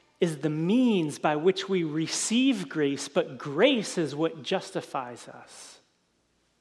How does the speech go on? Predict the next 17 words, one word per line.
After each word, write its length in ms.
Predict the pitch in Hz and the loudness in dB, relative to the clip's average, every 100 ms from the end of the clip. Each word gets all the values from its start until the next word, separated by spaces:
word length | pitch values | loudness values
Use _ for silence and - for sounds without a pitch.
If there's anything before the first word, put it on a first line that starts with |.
| _ - - | _ -20 -6
What 160 | 185 202 | 2 2
is 180 | 240 165 | 2 -2
grace? 600 | 139 120 117 - - - _ _ _ _ _ _ _ _ _ _ _ _ _ _ - | -10 -12 -14 -20 -20 -20 _ _ _ _ _ _ _ _ _ _ _ _ _ _ -6
It's 180 | 180 185 | -4 -2
an 140 | 165 | -2
undeserved 920 | 180 202 190 170 180 185 185 175 - _ - | -2 -2 0 -2 -2 -2 -2 -6 -18 _ -4
gift. 400 | 208 - - - _ _ _ _ _ _ _ _ _ _ _ _ _ _ _ - - | -4 -4 -18 -20 _ _ _ _ _ _ _ _ _ _ _ _ _ _ _ -20 -4
You 140 | 180 226 | 2 4
and 100 | 196 | 4
I 100 | 180 | 4
don't 200 | 185 175 | 2 2
deserve 380 | 180 180 262 180 | 0 2 0 -2
it, 160 | - | -2
therefore 400 | 156 151 170 165 | -2 0 0 0
it's 120 | 165 | 0
a 60 | 170 | -4
gift. 520 | 160 277 - - - | 0 -2 -2 -16 -18